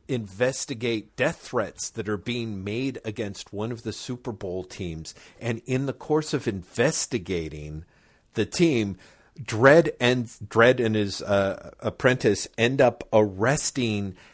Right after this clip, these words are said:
half of the team for crimes that they've committed, such that they can't play in the big game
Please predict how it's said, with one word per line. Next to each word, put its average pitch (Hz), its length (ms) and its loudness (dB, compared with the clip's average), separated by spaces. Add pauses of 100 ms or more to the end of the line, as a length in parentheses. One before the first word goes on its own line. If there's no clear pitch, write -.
half - 600 4
of 135 180 0
the 110 120 -4
team 123 380 -4
for 107 240 -6
crimes 120 560 -4
that 92 140 -16
they've 95 240 -4
committed, 85 460 -6
such - 320 -4
that 107 160 -8
they 98 120 -2
can't - 520 -8
play 113 360 0
in 98 100 -2
the 87 80 -6
big 87 280 -4
game 92 380 -4